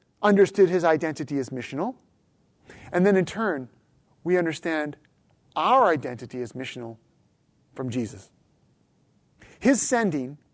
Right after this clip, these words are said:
shapes our sending. The mission of Jesus needs to be done actually in the way of Jesus, in a way that's consistent with his character,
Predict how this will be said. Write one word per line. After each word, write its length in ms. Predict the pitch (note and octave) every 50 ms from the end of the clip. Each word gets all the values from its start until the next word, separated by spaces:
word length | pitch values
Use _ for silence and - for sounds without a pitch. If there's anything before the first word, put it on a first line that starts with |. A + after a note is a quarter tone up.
| _ _ _ _ _ _ _ _ _ _ _ _ _ _ _ _ _ _ _
shapes 340 | - - - G3 F#3 F#3+ -
our 220 | - E3 E3 D#3+ D3+
sending. 420 | - - A#2+ A2+ G#2 G#2 G2 G2 _ _ _ _ _ _ _ _ _ _ _ _ _ _ _ _ _ _ _ _ _ _ _ _ _ _ _ - - - - -
The 80 | - F3+
mission 280 | G#3 B3 A#3 C4 C#4
of 100 | B3+ G3+
Jesus 500 | D3 F3+ B3 C4 G#3 F3+ E3 D#3 - - - - - -
needs 180 | F3+ G3+ F#3+ -
to 60 | F3
be 100 | G3 F#3
done 380 | C#3+ - G#3 G#3+ A3 G#3+ G3+ - _ -
actually 440 | F3 F3 F3+ - - - G#3 G3+ G3
in 180 | - F#3+ G3
the 80 | G3+ G#3
way 240 | F#3+ D#3+ F#3 G#3 G#3+
of 140 | F3+ B2 G2+
Jesus, 520 | C3 B2+ A#2 G#2 - A2+ A2+ - - - _ _ _ _ _ - - - -
in 100 | - G3+
a 40 | A3
way 120 | A3+ A3+
that's 220 | A3 A3+ A3 - -
consistent 760 | - A#3 G#3+ F3 - - - - B3 G3 - - A#3+ G3 B2+
with 140 | F3+ F3+
his 160 | F#3+ F3 - -
character, 800 | - - - - G#3 A3 A3+ G3+ - - - - - G2+ -